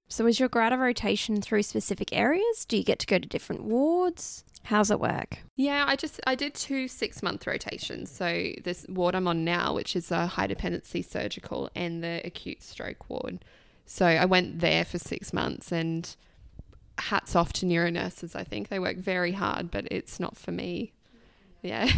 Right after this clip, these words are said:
Speaker 2: <laughs>
Speaker 1: That's probably the good thing about going to different areas. You get to see where you probably don't want to work in the future and what area you may want to pursue.
Speaker 2: Mm.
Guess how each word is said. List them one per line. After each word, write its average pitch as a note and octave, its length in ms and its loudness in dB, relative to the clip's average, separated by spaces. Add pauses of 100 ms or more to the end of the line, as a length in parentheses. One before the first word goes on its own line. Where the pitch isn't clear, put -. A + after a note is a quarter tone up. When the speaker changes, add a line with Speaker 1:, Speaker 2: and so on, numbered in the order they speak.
Speaker 2:
<laughs> - 480 -8
Speaker 1:
That's - 240 0
probably F#3+ 480 2
the - 140 -2
good A#3+ 180 0
thing A3 160 0
about F3 220 0
going F3+ 220 -4
to - 100 -14
different E3+ 320 -6
areas. E3+ 320 -4
You - 60 -10
get - 160 0
to - 80 -6
see F#3+ 200 0
where F3+ 120 2
you F3 120 -2
probably F#3 480 -2
don't F#3 240 0
want A#3 220 -2
to A#3+ 80 -6
work B3 320 0
in B3 40 0
the A#3+ 60 0
future E4+ 520 0
and G#3+ 180 4
what F3+ 160 0
area F3 260 2
you F#3 60 6
may F3 240 2 (240)
want F#3+ 240 -6
to - 80 -12
pursue. G#3 540 -2 (240)
Speaker 2:
Mm. F3+ 640 0